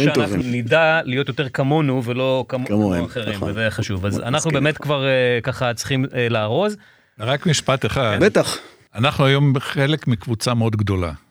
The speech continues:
Speaker 3: שניים וחצי מיליון מנויים בעולם, עובדים בחמש יבשות, עם, בארבעים ושבע מדינות, בפאוורפליט. פוינטר ישראל, היא למעשה נבחרה להיות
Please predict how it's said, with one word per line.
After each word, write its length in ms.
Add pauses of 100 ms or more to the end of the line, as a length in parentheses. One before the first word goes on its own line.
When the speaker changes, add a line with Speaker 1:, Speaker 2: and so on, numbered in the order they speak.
(120)
Speaker 3:
שניים 380
וחצי 300
מיליון 340
מנויים 320
בעולם, 640
עובדים 360
בחמש 440
יבשות, 680 (520)
עם, 100
בארבעים 460
ושבע 280
מדינות, 520
בפאוורפליט. 720 (880)
פוינטר 400 (180)
ישראל, 640 (440)
היא 220
למעשה 480
נבחרה 600
להיות 500